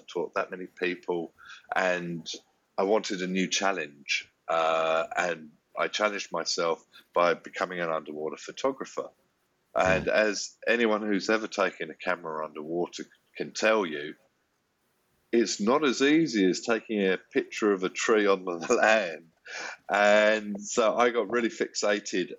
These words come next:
Speaker 1: and I wouldn't enjoy my dive unless I had my camera with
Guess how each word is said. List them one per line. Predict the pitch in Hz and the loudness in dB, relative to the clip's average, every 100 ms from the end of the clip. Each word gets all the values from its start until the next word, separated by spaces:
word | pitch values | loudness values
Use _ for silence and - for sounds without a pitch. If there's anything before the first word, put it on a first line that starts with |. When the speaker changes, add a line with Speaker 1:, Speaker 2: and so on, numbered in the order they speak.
| - | -8
Speaker 1:
and | 92 95 92 90 - _ - _ - | -4 -2 -4 -6 -14 _ -20 _ -4
I | 95 | -2
wouldn't | 95 120 139 120 | 0 2 0 -2
enjoy | 135 104 117 113 | -4 -2 0 0
my | 107 101 | -2 -4
dive | 107 104 101 92 | 0 0 2 0
unless | 92 98 - | -4 -8 -10
I | 92 | -8
had | 95 90 | -6 -6
my | 90 87 | -8 -10
camera | - 95 92 80 | -6 -6 -8 -14
with | 73 | -14